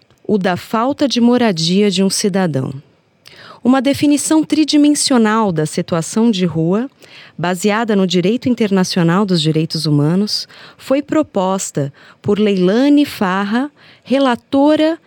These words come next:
especial da onu sobre moradia adequada como componente do direito a um padrão de vida adequado, e sobre o direito à não discriminação neste contexto.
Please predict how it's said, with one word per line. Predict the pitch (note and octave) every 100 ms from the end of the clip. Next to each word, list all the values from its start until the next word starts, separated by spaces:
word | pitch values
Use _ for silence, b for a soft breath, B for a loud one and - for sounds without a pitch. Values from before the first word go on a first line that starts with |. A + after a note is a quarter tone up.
| -
especial | B3 C#4 - C4+ - A#3+ G#3+ A3
da | A3+
onu | G3+ D#3 D#3+ F#3 A3 -
sobre | - A#3+ A#3 B3+
moradia | D4 D#4 C4+ F#3 G#3 C#4 D4 -
adequada | B3 A3+ B3 - B3 C4 B3+ C#4
como | - G#3 F#3 F3+
componente | - A#3 A#3 G#3+ G#3 A#3+ E4 - D#4
do | C4+
direito | B3 B3+ G3+ G#3 A3 B3+ -
a | G#3+
um | A#3
padrão | A#3 B3 F#3 F3+ G3+ G#3+
de | G3
vida | F#3+ D#3+ F3 D#3 F#3+ -
adequado, | - F#3+ A#3+ - D3 A2 - - _ B B B B
e | B3+
sobre | B3+ D4+ D4 D#4+
o | C#4
direito | D4+ B3 A#3+ B3+ C4+
à |
não | A#3+ G#3+ C4
discriminação | C4 C4 - C4 C4+ C4 B3+ - G3 G3
neste | G3+ F#3+ -
contexto. | - G3+ F#3+ C#3+ C#3 - -